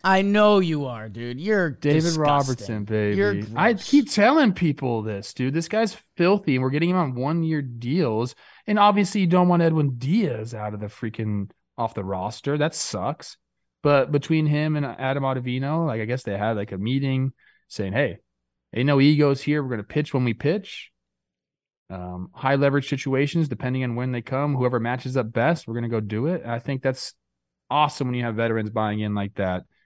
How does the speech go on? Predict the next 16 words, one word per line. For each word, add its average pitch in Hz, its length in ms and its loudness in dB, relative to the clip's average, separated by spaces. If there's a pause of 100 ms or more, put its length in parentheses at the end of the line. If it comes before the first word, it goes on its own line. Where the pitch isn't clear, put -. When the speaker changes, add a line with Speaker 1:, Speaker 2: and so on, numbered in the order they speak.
(140)
Speaker 2:
being 120 160 -2
able 107 180 0
to 104 140 -8
do 101 580 -2 (160)
different 156 280 2
situations, 87 840 -8 (680)
and 120 160 -2
they're 139 80 0
gonna 156 160 0
stay 175 180 0
afloat 160 340 0
because 131 280 -6
they 131 80 -8
have 123 240 -10
these 117 160 -8
guys. - 440 -14